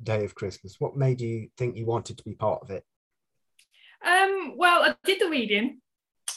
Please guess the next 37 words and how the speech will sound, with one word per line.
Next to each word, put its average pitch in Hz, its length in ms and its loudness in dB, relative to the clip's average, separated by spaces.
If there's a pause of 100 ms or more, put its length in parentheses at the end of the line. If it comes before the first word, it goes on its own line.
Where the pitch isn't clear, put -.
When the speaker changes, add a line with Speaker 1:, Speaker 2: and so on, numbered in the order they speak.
(100)
Speaker 2:
um, 247 680 2
and 240 400 2 (160)
was 247 160 -2
cast - 540 -2
as 233 300 2
Rihanna, 226 560 2
which 226 180 -8
was 208 140 -6
great. 220 440 0 (580)
Uh, 247 160 4
but 277 160 -2
then 262 160 6
I 262 40 6
read 247 160 4
the 254 60 0
full 262 240 2
script - 420 2 (100)
and 240 180 0
I 240 80 2
was 233 180 4
like, 226 260 0 (680)
"I 233 200 6
need 226 240 2
to - 60 -8
be 226 100 0
part 214 300 -2
of 208 60 -4
this. 208 640 -6 (400)
This 247 260 0
is 226 180 0
gonna 220 420 0
be 196 520 0
amazing." 208 840 0 (1120)
It 240 80 -6
was 208 100 -4
very 190 220 -6
good. 165 260 -10